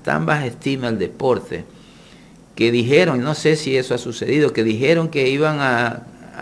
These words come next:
a desaparecer de los cinco centros de alto rendimiento que hay en Ecuador, en Esmeraldas, en Río Verde, en Carpuela, provincia de Imbabura, en Macas,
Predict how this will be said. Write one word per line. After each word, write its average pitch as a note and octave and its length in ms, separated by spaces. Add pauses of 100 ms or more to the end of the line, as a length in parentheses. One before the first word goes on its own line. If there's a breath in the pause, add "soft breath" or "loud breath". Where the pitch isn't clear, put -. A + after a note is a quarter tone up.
a A2 140
desaparecer A#2 800 (260)
de - 140
los A2+ 160
cinco G#3+ 420
centros C#3+ 380
de B2+ 80
alto B2+ 180
rendimiento B2 500
que A#2+ 100
hay A#2+ 40
en A#2+ 60
Ecuador, A#2 440
en G#2+ 120
Esmeraldas, G2+ 640
en - 80
Río G2 160
Verde, A#2+ 400 (400 soft breath)
en G#2 160
Carpuela, A2 680
provincia A2 320
de G#2 60
Imbabura, A#2 560 (340 soft breath)
en F#2+ 240
Macas, C3+ 580